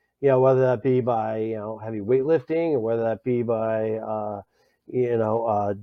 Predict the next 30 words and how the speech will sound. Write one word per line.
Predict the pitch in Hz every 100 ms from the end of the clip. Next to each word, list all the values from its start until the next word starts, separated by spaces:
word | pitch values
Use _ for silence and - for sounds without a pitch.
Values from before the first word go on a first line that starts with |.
| -
doing | 139 131 123
cardiovascular | - 135 127 113 131 131 156 143
activity. | 143 - 156 151
You've | 135 113
heard | 120 113
people | - 127 -
say, | 117 127 120 117 120
"Oh, | 123 123
I | 113 110
wanna | 123 117
get | 117 113
that, | 123 117 107 120
uh, | 113 113 - _ _ _ -
that | 127 123
endorphin | 123 113 135 135 147 135
kick | - 151 -
from | - 127
running," | 120 127 139 143 143 147
stuff | 127 123 -
like | 123 110
that. | 135 135 147
That's, | 185 - _ -
this | 170 240
is | 214 151
the | 135
study | - 156 151 143 - _ _
that | 143
looks | 143 151 -
at | 110
that. | 101 90